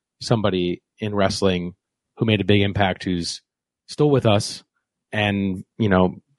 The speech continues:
trying to, trying to, trying to become used to being out of the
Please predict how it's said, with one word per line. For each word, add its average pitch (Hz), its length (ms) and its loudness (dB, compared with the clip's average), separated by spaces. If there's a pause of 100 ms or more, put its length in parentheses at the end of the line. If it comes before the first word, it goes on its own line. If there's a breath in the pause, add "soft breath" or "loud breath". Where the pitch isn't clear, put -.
trying 117 200 0
to, 101 160 -4 (120)
trying 123 220 0
to, 107 180 2 (480 loud breath)
trying 214 260 2
to 185 340 2 (640)
become 151 340 0
used 139 320 0
to 135 80 2
being 117 220 2
out 101 140 4
of 95 100 0
the 90 240 -6